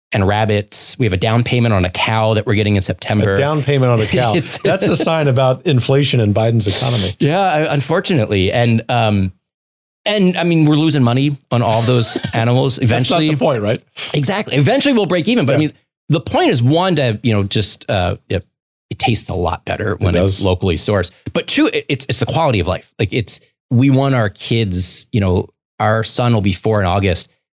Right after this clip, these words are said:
Speaker 1: He wakes up with the sunrise right now, which is <laughs> really annoying, but he gets out of his bed. He comes into our bed. He's like, "I'm ready to help with chores."
Speaker 2: Good.
Speaker 1: And he goes out at, like, six in the morning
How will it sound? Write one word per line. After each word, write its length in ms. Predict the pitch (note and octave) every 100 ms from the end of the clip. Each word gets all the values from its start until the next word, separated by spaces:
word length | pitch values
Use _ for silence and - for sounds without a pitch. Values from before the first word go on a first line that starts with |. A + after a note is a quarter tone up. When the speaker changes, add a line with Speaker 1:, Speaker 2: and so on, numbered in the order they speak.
| _ _
Speaker 1:
He 80 | A#2
wakes 200 | D#3+ -
up 120 | B2+
with 80 | -
the 60 | G#2+
sunrise 420 | G2+ G2 E2 -
right 160 | E2 -
now, 220 | G2 F#2+ _ -
which 100 | D#2
is 100 | -
<laughs> 0 |
really 340 | - - A#2 -
annoying, 520 | G2+ A2+ F#2+ C#3 A#2+ - -
but 140 | C#3+ - _
he 60 | G#3
gets 160 | A3 C#3
out 120 | C3+
of 60 |
his 160 | C#3 B2+
bed. 220 | B2+ C3+
He 180 | B2+ G#2+
comes 240 | - A2 A#2
into 160 | A#2+
our 160 | G#2+ G#2+
bed. 220 | A#2 A#2+
He's 100 | A#2
like, 140 | F#2+ -
"I'm 120 | G2
ready 180 | G2 G#2
to 40 | G2
help 180 | G#2
with 100 | -
chores." 500 | - A2+ A2+ F#2+ - -
Speaker 2:
Good. 220 | - D#2 - _ -
Speaker 1:
And 120 | G#2
he 100 | B2
goes 160 | C#3
out 140 | C3 B2
at, 80 | A#2
like, 140 | G2
six 340 | - C3+ -
in 80 | C#3+
the 80 | B2
morning 460 | A2 C#3 F3 G#2